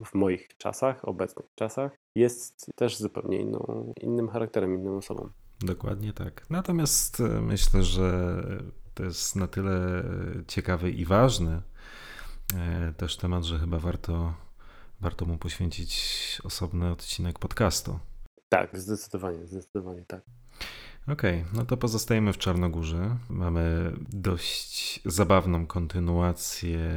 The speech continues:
Speaker 2: rozmowy w pociągu, tym razem, e, w taksówce, która jest też takim na swój sposób comic reliefem, ale w też dobrym tego słowa znaczeniu i, i zrobionym ze smakiem.
Speaker 1: Tak, i, i też tak naprawdę spokojnie możemy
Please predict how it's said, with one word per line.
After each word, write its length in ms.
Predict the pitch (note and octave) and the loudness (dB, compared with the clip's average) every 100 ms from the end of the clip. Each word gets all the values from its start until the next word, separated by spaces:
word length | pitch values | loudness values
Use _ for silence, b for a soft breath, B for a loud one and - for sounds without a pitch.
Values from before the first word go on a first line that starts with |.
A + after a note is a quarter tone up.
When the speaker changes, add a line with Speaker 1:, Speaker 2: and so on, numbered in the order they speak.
| E2 E2 D#2+ - | 0 -2 -4 -8
Speaker 2:
rozmowy 540 | - E2+ E2 F2+ E2+ E2 | -4 0 2 2 0 -2
w 80 | |
pociągu, 420 | - E2+ F#2 F2 E2+ | -2 0 0 0 0
tym 180 | F2 | 0
razem, 500 | E2+ E2 F2 E2+ E2+ | 2 2 2 2 0
e, 340 | E2+ F2 E2 F#2 | 0 -2 -2 -6
w 80 | - | -4
taksówce, 680 | F2+ - E2+ - F#2 G2+ - b - | -2 0 0 -2 -2 -2 -4 b -12
która 360 | - G2 F2+ | -4 2 4
jest 240 | F2 - - | 4 2 0
też 200 | F#2 - | 0 4
takim 480 | G#2 - G2 F#2+ | 2 6 6 8
na 280 | F#2 G2 F#2+ | 8 8 6
swój 720 | F#2+ - - - - - A2 F#2+ | 4 2 4 4 2 2 2 2
sposób 380 | - G#2 - - | 2 2 2 2
comic 320 | G#2+ G2 - | 4 4 4
reliefem, 720 | G2 F2+ E2+ F#2+ A2 C#3 D3 | 4 4 2 2 2 4 2
ale 300 | G2+ F#2 F#2 | 2 4 2
w 120 | - | 0
też 540 | - G2 - - - - | 0 0 2 2 2 2
dobrym 320 | G2+ F2+ F2 | 2 4 2
tego 200 | F2 E2+ | 2 -2
słowa 280 | - F2+ F2 | -2 0 0
znaczeniu 760 | F2 E2+ - F2+ F2 F2 F2 | 0 -2 0 0 2 2 0
i, 840 | F2+ E2+ E2 F2 F2+ F2+ G2 F2+ F2+ | -2 -2 -4 -4 -4 -4 -4 -6 -4
i 40 | E2+ | -6
zrobionym 540 | - F2 E2+ E2+ E2 | -4 -2 0 0 0
ze 120 | E2+ | -2
smakiem. 560 | E2 F#2+ E2 - F2+ A#2+ b - | 2 4 4 2 -6 -6 b -2
Speaker 1:
Tak, 240 | - A2+ F#2 | 2 2 0
i, 260 | G#2+ C#3 | -6 -4
i 60 | B2 | -2
też 180 | C#3+ - | -2 0
tak 140 | C#3 | 0
naprawdę 720 | C3+ C3+ B2+ C3 C3 B2+ B2 - | 0 0 0 2 2 2 0 -4
spokojnie 440 | - A#2 - A#2+ | -6 -4 2 4
możemy 460 | A#2+ A#2+ A#2 A#2 | 6 4 4 4